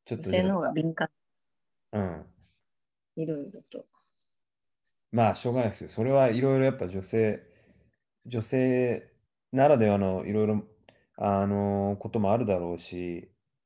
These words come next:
Speaker 2: うん。
Speaker 1: で、まあ、ちょっと最後、さ、そ-、これはすごく、これで俺もすごく昔から、ちょっと昔というか、ここ、
Speaker 2: うん。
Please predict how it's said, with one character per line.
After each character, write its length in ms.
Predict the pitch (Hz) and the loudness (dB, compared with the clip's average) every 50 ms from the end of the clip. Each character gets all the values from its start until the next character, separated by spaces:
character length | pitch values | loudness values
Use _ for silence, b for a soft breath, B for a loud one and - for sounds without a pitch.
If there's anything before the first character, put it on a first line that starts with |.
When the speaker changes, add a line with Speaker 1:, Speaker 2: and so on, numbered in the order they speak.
| _ _ _ _ _ _ _ _ - | _ _ _ _ _ _ _ _ -12
Speaker 2:
う 60 | 170 | -10
ん。 160 | 165 156 143 | -8 -8 -4
Speaker 1:
で、 580 | 135 107 107 104 104 104 101 - - - - _ _ _ _ _ _ _ _ _ _ _ _ _ _ _ _ _ _ _ | -2 0 2 2 4 4 2 0 -2 -8 -20 _ _ _ _ _ _ _ _ _ _ _ _ _ _ _ _ _ _ _
ま 160 | - 120 113 | -4 -2 -2
あ、 40 | 104 | -2
ち 100 | - - | -2 -4
ょ 20 | 120 | -8
っ 40 | |
と 80 | - - | -8 -8
最 260 | - - 139 147 143 | -4 0 2 2 4
後、 500 | 113 95 92 87 87 87 - - - - _ _ _ _ _ _ _ _ _ _ _ _ _ _ _ _ _ _ _ | 2 0 -2 -2 -4 -6 -8 -10 -12 -16 _ _ _ _ _ _ _ _ _ _ _ _ _ _ _ _ _ _ _
さ、 220 | - - - - | -16 -10 -10 -10
そ-、 160 | 98 - 110 104 | -8 -8 -10 -12
こ 180 | - - 135 | -8 -4 0
れ 60 | 147 | 0
は 60 | 175 170 | 0 0
す 180 | 175 - 139 | -2 -4 -2
ご 120 | 147 190 196 | 0 0 0
く、 180 | - - - | -2 -4 -12
こ 140 | - - 123 | -6 -4 -4
れ 100 | 135 127 | -2 -2
で 60 | 113 | -2
俺 180 | 98 101 123 147 | -2 -2 -4 -4
も 80 | - | -6
す 180 | 98 - - - | -10 -12 -6 -2
ご 140 | 135 220 233 | -2 -2 0
く 80 | - | 0
昔 300 | 110 98 95 110 107 - | -2 -2 -2 -2 -6 -4
か 100 | - 113 | -2 -2
ら、 160 | 107 104 101 98 | 0 0 -2 -4
ち 120 | 98 123 | -6 -10
ょ 20 | |
っ 20 | 120 | -10
と 260 | - 92 87 - - - | -10 -10 -10 -12 -12 -12
昔 400 | 104 104 - 131 127 - 131 - | -10 -8 -6 -6 -8 -8 -8 -6
と 100 | 143 143 | -4 -2
い 80 | 135 | -2
う 60 | 131 127 | -2 -2
か、 300 | - 82 80 - - b b b b b b b b b b b | -4 -6 -6 -6 -10 b b b b b b b b b b b
こ 140 | - 110 | -14 -12
こ、 380 | 104 - 143 143 139 110 - - _ _ _ - | -8 -4 -4 -2 -2 -4 -6 -10 _ _ _ -10
Speaker 2:
う 60 | 190 | -8
ん。 140 | 180 175 | -8 -8